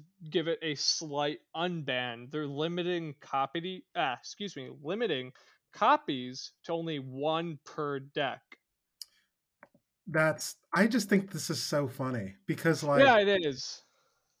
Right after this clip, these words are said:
Speaker 2: I forgot, 'cause I remember when this card got banned because,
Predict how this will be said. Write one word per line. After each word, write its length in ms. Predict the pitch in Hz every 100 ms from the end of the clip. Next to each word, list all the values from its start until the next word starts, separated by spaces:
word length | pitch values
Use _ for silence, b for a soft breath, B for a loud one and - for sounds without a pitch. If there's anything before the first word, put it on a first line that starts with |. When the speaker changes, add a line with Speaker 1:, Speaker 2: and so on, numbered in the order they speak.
| -
Speaker 2:
I 240 | 175 247
forgot, 640 | - 233 202 147 165 151
'cause 100 | 135 165
I 80 |
remember 280 | 180 180 233
when 180 | 269 226
this 140 | 202
card 380 | 196 - 180 156
got 340 | 160 139 113 110
banned 460 | 151 139 107 104
because, 580 | 127 139 165 151 143 -